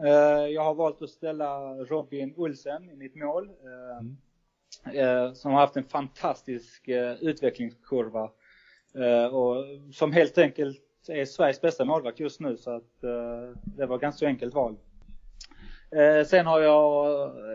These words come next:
Speaker 1: Pontus Jansson, eh, som gör jättestor succé i Leeds. Och för mig en väldigt komplett försvarare som, som är bra på allt egentligen. Eh, även väldigt bra med bollen. Eh, och, eh, för mig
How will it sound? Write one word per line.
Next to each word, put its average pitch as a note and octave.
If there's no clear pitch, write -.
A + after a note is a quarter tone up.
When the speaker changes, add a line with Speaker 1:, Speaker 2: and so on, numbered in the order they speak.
Speaker 1:
Pontus D#3+
Jansson, F3+
eh, C3
som D3+
gör C#3+
jättestor D3+
succé C#3+
i C3+
Leeds. E3+
Och C3
för D3+
mig C#3+
en C3+
väldigt D3+
komplett C#3+
försvarare B2+
som, B2
som D#3+
är D3+
bra E3
på F3
allt C3
egentligen. A2+
Eh, A#2
även D3
väldigt D3
bra C3
med B2+
bollen. A#2
Eh, A2+
och, -
eh, A2+
för D3
mig C#3+